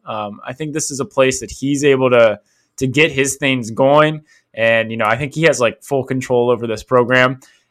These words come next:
And U C F, kinda like some of these teams we talk in Texas, maybe similar, sitting in a hotbed in Florida.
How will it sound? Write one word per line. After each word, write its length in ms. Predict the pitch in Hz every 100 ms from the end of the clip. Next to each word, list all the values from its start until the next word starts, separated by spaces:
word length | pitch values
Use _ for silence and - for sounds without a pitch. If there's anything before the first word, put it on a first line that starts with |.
| -
And 500 | 123 127 123 120 - _ _ _ _ _ -
U 160 | 175
C 220 | 208 254
F, 160 | 262 -
kinda 180 | 175 185
like 180 | 214 202
some 140 | 202
of 40 |
these 120 | 196 196
teams 220 | 185 180
we 80 | 180
talk 260 | 170 170
in 80 | 160
Texas, 420 | - 180 - 147
maybe 220 | 151 139
similar, 460 | 147 - 185 175 139
sitting 360 | 127 151 151 143
in 140 | 135
a 80 | 120
hotbed 540 | 151 156 151 147 151
in 120 | 131
Florida. 640 | 113 - 160 165 160 156 151